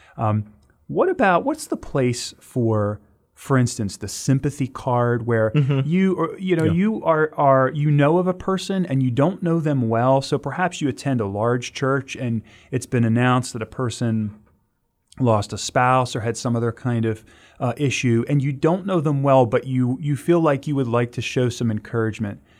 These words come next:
Speaker 1: to that person. And so you're writing a sympathy card. So you can't write, "I'll be by in a week," or
Speaker 2: Right.
Speaker 1: something like that, 'cause you won't. And as kind of we discussed, it, it probably wouldn't be best. But,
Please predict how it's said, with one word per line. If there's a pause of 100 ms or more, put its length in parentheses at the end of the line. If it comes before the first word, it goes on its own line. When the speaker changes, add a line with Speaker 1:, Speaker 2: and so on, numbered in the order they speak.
(180)
Speaker 1:
to
that
person.
And
so
you're
writing
a
sympathy
card.
So
you
can't
write, (500)
"I'll
be
by
in
a
week,"
or
Speaker 2:
Right.
Speaker 1:
something
like
that,
'cause
you
won't.
And
as
kind
of
we
discussed,
it,
it
probably
wouldn't
be
best.
But,